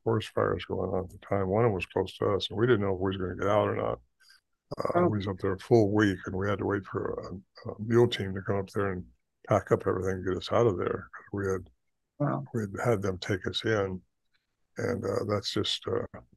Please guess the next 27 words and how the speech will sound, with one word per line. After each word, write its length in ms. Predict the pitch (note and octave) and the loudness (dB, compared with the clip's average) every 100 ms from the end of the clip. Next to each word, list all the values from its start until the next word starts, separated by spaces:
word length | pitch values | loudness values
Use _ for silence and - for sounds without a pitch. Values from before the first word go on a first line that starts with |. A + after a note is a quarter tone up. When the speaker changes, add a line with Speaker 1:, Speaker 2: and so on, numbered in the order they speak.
| _ | _
Speaker 1:
<clears throat> 1400 | A2 G2 - _ _ _ _ _ _ _ _ _ _ - | 0 0 -2 _ _ _ _ _ _ _ _ _ _ 0
anyway, 340 | D#3 G#2 F#2 F#2+ - _ _ - D#3+ A#2+ | 4 4 4 0 -6 _ _ -18 -2 2
I 100 | G#2 | 4
flew 180 | - C#3 | 8 10
over 200 | A2+ G2+ | 10 6
later 320 | G#2 A2 A2 | 4 4 4
on 220 | G2+ G2+ | 2 4
after 260 | G2 F#2+ G2 | 0 -2 -4
the 100 | F#2 | -2
fires 540 | - G#2+ G2+ G2+ F#2 | 4 6 6 4 2
and 260 | F#2 F#2 F2+ - _ _ | -2 -4 -8 -14 _ _
seeing 340 | - - G#2+ G2 | -10 -4 -4 -2
what 160 | G2 | -2
damage 400 | G2+ G2 G2 F2+ | -2 -2 -2 -4
it, 100 | G2 - - G#2 | -6 -8 -10 -10
it, 140 | G2 | -6
they 120 | G#2 | -8
did, 360 | G2 G#2 G2 G2 - _ _ _ F3 E3+ - | -4 -2 -2 -4 -8 _ _ _ -20 -20 -8
the 60 | G2+ | -4
fire 360 | G#2+ G2+ F#2 F#2 | 2 2 2 0
did, 260 | F#2+ G2+ | -2 -4
and 260 | F2+ G2+ G2 | -4 -4 -4
we, 140 | G2 G2 - _ _ _ _ - | -6 -8 -12 _ _ _ _ 0
I 80 | G#2+ | 6
seen 260 | D3 C3 | 6 8
where 220 | A2+ | 8
it, 60 | G2+ | 6